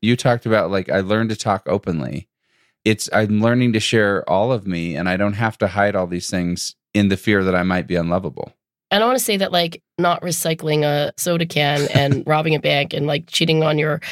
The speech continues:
Speaker 2: spouse or admitting to clinical depression, like, that these are all exactly the same thing.
Speaker 1: Right.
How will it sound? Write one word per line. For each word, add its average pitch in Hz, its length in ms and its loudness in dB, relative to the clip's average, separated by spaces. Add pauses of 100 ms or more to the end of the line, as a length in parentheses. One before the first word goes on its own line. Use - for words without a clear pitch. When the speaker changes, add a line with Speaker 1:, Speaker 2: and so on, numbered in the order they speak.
(200)
Speaker 2:
spouse 156 520 0
or 143 320 0 (140)
admitting 156 360 2
to 151 120 -2
clinical 151 400 -2
depression, - 460 0
like, 143 140 0
that 156 120 0
these 156 180 -2
are 156 80 2
all 156 140 4
exactly 151 360 0
the 156 60 -2
same 156 260 0
thing. 160 360 0
Speaker 1:
Right. 98 260 0